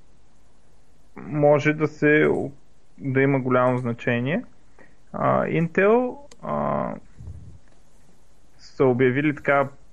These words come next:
програма, м, не съм много сигурен, те, те там, нали, имат за Ultrabook, имат, дават някаква дефиниция, примерно, на Ultrabook и казват, нали, че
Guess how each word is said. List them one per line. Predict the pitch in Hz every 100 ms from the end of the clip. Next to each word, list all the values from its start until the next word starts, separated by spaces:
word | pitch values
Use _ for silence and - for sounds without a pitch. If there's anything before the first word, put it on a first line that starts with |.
| -
програма, | - 123 120 117 131 131 139 131 127 165 - - - - -
м, | - 120 - - - 50 - - - - - - - - - - - - - -
не | 131
съм | 123 - 143 139
много | 135 131 131
сигурен, | - 143 131
те, | 123 135
те | - 139
там, | 143 143
нали, | 135
имат | 143 143
за | 127
Ultrabook, | 131 139 131 117 135 -
имат, | 143 120
дават | 135 135
някаква | 139 135 139
дефиниция, | 123 120 131 135 135
примерно, | 123 131 127
на | 120
Ultrabook | 120 - 117 180 285 - - - -
и | 143
казват, | 156 143 143 147
нали, | 143 151
че | 151 156 156 156